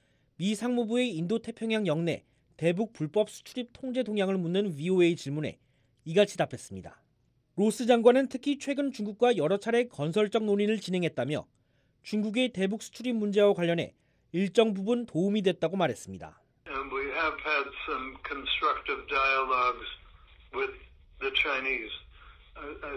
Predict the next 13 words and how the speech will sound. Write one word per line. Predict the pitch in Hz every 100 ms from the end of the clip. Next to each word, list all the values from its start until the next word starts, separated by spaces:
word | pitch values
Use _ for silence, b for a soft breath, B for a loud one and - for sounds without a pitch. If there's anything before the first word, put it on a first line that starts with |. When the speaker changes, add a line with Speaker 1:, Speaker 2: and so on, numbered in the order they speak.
| 131
Speaker 2:
think | 156 139 -
they | 139 139
have | 139 131 139
been | 135
at | 131 135
least | 143 135 127 -
somewhat | - - -
Speaker 1:
앞서 | 175 - - 262
미 | 196 233
상무부 | 226 262 262 240 262 269
산업안보국은 | - 262 247 202 208 214 208 240
지난 | 233 185 190 202
팔월 | 220 202